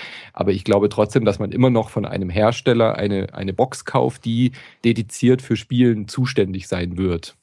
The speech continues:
Ja, das wird vielleicht, äh, ver-, verwachsen, aber so stark, wie jetzt die, äh, die Konsolen schon an, sich an den P C angenähert haben, glaube ich, dass da, äh, Steambox und Xbox One Box,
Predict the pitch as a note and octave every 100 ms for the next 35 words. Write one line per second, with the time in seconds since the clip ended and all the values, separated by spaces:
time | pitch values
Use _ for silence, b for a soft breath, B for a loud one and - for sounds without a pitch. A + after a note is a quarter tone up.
0 | - F#2+ C3 - - F#2+ A2 - A2+ G2+
1 | - G#2 G#2+ B B B A#2 G#2 A2+ F#2+
2 | A#2+ - D#3 - A2 G#2 B2 B2+ A2+ A#2
3 | C3+ C3 A2+ A#2 - A#2 A#2 A2+ - -
4 | G2 A2 G2+ G#2+ A#2+ A#2+ A2+ F#2 G2 G#2+
5 | G#2+ G2+ G#2+ - C3 - C3 B2+ B2 B2
6 | A#2 A2+ A#2 - B B B - G2 G2
7 | A#2 - G2 - G2+ F#2+ F#2 F#2 - A#2+
8 | A#2+ A#2+ A2+ A2+ - - G2+ F#2+ G2 -
9 | G#2 - G2+ A#2 A2 A2 - -